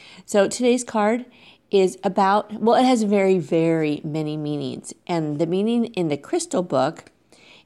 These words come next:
is storytelling, reframing, and a different way of perceiving. But for me, this stone is all about protection. It's been used for, you know, eons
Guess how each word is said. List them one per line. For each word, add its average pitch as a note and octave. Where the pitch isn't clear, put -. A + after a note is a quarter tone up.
is F3+
storytelling, G3
reframing, D#3+
and E3
a E3
different F#3+
way E3+
of E3
perceiving. D#3
But E3+
for F#3
me, A3
this G3
stone C#3+
is E3
all G3
about D3
protection. -
It's E3
been F3+
used F#3+
for, C#3+
you E3
know, C#3
eons E3